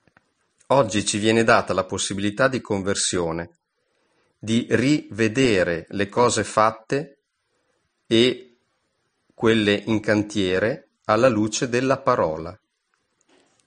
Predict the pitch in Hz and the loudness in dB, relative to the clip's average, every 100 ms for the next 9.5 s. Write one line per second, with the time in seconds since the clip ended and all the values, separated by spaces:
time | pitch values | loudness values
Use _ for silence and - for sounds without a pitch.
0 | _ _ 139 165 139 - 127 101 92 - | _ _ 0 2 0 0 2 2 0 -4
1 | 98 98 - 104 - 113 - 95 104 98 | -4 -4 -2 -2 0 0 0 0 4 4
2 | - - 92 95 95 90 104 92 85 101 | 2 -6 -6 -2 -2 -4 -6 -8 -2 0
3 | 87 87 _ _ _ _ - 104 104 104 | 0 -4 _ _ _ _ -8 -4 0 2
4 | 104 117 117 107 98 104 120 135 110 92 | 2 -2 -2 -4 -2 0 0 0 -4 -6
5 | 90 120 110 92 - - 85 - _ _ | 0 4 4 2 -2 -8 -10 -14 _ _
6 | - 98 98 107 104 98 95 117 117 92 | -4 -2 0 0 0 0 0 2 2 2
7 | 92 - _ _ 98 98 117 - 131 131 | -2 -14 _ _ -4 0 -2 0 0 0
8 | 110 - 98 98 107 110 95 90 101 92 | -2 -2 0 2 2 2 0 -4 0 0
9 | 82 - 110 110 | 0 -4 -10 -10